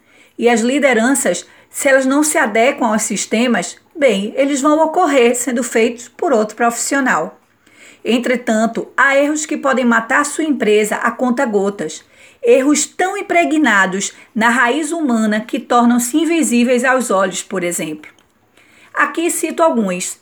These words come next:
Achar que a visão do dono é a visão dos funcionários. Lê do engano. O dono, a ele cabe o sonho de abrir sua empresa, seu negócio, ou de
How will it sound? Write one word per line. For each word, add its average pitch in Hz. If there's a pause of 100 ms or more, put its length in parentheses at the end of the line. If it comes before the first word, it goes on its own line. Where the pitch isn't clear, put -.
(280)
Achar 311
que 320
a 311
visão 285
do 262
dono 214
é 277
a 302
visão 247
dos 247
funcionários. 214 (600)
Lê 226
do 220
engano. 180 (360)
O 247
dono, 277 (180)
a 285
ele 330
cabe 254
o 277
sonho 302 (340)
de 285
abrir 320
sua 302
empresa, 220
seu 233
negócio, 208 (260)
ou 339
de 330